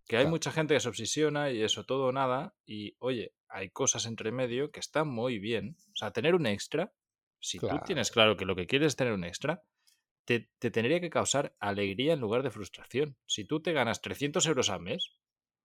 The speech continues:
Speaker 2: Pues mira, bueno,
Speaker 1: pues,
Speaker 2: son.
Speaker 1: pues bienvenidos, y oye, pues tres mil pavetes al año, que te puedes ir de vacaciones, que te puedes comprar un equipo aún mejor, que
Speaker 2: Claro.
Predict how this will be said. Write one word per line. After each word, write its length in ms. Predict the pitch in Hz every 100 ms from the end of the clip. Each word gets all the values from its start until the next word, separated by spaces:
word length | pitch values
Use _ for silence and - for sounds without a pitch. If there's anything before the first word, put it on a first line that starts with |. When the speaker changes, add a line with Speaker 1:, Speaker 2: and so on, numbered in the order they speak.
| _
Speaker 2:
Pues 160 | - 82
mira, 260 | 107 104 123
bueno, 240 | 123 123
Speaker 1:
pues, 240 | 95 92 -
Speaker 2:
son. 40 | - _ -
Speaker 1:
pues 200 | 92 87
bienvenidos, 840 | 87 87 87 156 170 160 208 139
y 120 | 98
oye, 240 | 151 165 165
pues 300 | 127 95 -
tres 200 | 101 101
mil 160 | 127 139
pavetes 380 | 160 165 160 131
al 140 | 156
año, 320 | 160 156 170
que 100 | 156
te 120 | 113
puedes 220 | 104 135 123
ir 100 | 143
de 80 |
vacaciones, 720 | 127 123 131 185 175 170 180 -
que 140 | 110
te 120 | 107
puedes 260 | - 139 123
comprar 320 | 127 120 123
un 60 | 123
equipo 320 | 104 120 120
aún 220 | 120 120
mejor, 520 | 117 - 180 180 170 _ _ _ _ -
que 120 | 107 104
Speaker 2:
Claro. 240 | 156